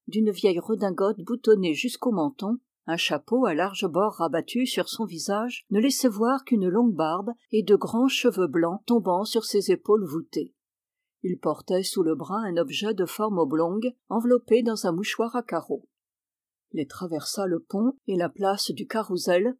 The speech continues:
gagna le Palais Royal, fit le tour du jardin, s'arrêtant plusieurs fois. Puis, comme si les flots de lumière,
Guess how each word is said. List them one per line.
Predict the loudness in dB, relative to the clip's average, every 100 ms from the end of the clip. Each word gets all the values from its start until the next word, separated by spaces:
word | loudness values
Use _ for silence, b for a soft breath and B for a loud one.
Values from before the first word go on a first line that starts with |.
| -4
gagna | -2 0 0 0
le | -2
Palais | 0 -2 -2
Royal, | 0 0 0 -2 -4 -6 _
fit | -14 -2 0
le | 0
tour | 0 4 4 2
du | -4
jardin, | -2 -4 -4 -4 -4 -6 -8
s'arrêtant | -2 2 2 2 0
plusieurs | 2 0 2 0
fois. | 0 -6 -6 -6 _ _ _ _
Puis, | -6 0 0 -2 -4
comme | -4
si | -2 -2 2
les | 2
flots | 2 4 4
de | 4
lumière, | 0 0 -2 -2 -4